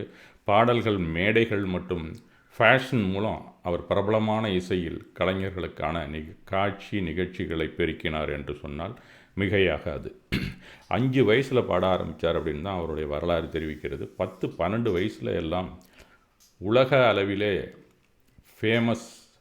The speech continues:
ஆயாச்சு அவருன்னு தான் சொல்லணும். அதுக்கப்புறம் சொல்லவே வேண்டாம். இசைத்துறையிலே மிகச்சிறந்த கலைஞர்கள்ல மைக்கேல் ஜாக்சன் தான் எப்பவுமே டாப் அப்படின்னு சொல்லுவாங்க எல்லாருமே.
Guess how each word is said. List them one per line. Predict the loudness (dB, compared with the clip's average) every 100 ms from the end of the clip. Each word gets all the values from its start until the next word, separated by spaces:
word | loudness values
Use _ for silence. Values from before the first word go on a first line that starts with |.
| -14 -2
ஆயாச்சு | 2 2 0 -4 -2 0
அவருன்னு | 0 -4 -8 -10
தான் | -10 -10 -8
சொல்லணும். | -8 -8 -12 -18 _ _
அதுக்கப்புறம் | -8 -4 -4 -4 -6
சொல்லவே | -2 0 2 0
வேண்டாம். | 0 -2 -4 -6 -20 _ _ _ -20 -20 -6
இசைத்துறையிலே | -2 0 0 0 0 0
மிகச்சிறந்த | 0 -2 -4 0 0 2 0
கலைஞர்கள்ல | -2 0 0 0 -2 -6 -6
மைக்கேல் | -6 -6 -4 -6
ஜாக்சன் | 0 0 0 -6 -4
தான் | -2 -2
எப்பவுமே | -4 -4 -6 -6 -8 -2
டாப் | -2 -2 -10 -12
அப்படின்னு | -8 -6 -8
சொல்லுவாங்க | -8 -8 -8 -8
எல்லாருமே. | -8 -8 -8 -12